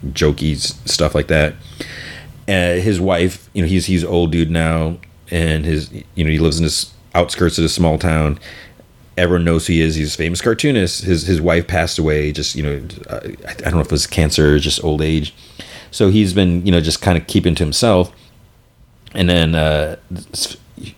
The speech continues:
family moves in across the street. They have three kids, two, two daughters and a son. And, uh, some, the, the,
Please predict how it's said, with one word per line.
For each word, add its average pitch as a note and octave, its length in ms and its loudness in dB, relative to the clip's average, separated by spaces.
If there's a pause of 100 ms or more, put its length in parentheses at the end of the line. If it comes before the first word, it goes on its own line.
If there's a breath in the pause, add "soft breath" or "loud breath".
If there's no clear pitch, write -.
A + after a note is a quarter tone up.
(160)
family F2 360 4
moves E2 280 4
in E2+ 80 2
across D#2+ 320 2
the E2+ 60 -4
street. D#2+ 440 0
They E2 160 0
have D#2 300 2 (640 loud breath)
three B2+ 140 4
kids, F#2 400 2
two, F#2+ 480 2
two - 160 -2
daughters E2 500 2
and D#2+ 140 0
a D2+ 160 -2
son. D#2+ 580 0 (300 loud breath)
And, D#2+ 340 0
uh, D2+ 240 -2
some, D#2+ 300 -2
the, E2+ 100 -2
the, E2 260 0